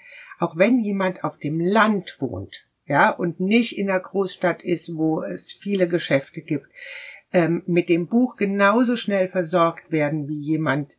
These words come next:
der eben in der Stadt ist. Das ist die Begründung für die Buchpreisbindung und in diesem Zusammenhang ist auch die Aufgabe des Barsortiments, also von Libri, zu sehen, dass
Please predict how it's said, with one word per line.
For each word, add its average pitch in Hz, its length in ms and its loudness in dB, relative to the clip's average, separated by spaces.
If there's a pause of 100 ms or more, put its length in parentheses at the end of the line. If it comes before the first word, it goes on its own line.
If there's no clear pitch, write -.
(100)
der 147 300 2
eben 156 220 -6
in 151 160 -6
der 139 140 -2
Stadt - 320 -6
ist. - 260 -8
Das 143 180 0
ist - 200 -10
die 175 60 -8
Begründung 214 640 0
für 202 160 -6
die 185 120 -8
Buchpreisbindung 202 840 -2
und 170 160 -4
in 165 260 -6
diesem 269 360 2
Zusammenhang 190 720 -2
ist - 240 -6
auch 185 140 -2
die - 180 -8
Aufgabe 165 440 -2
des - 380 -12
Barsortiments, 180 800 0
also 156 220 -8
von 160 200 -8
Libri, 196 440 -2
zu 156 180 -10
sehen, 135 300 -4
dass 143 200 -10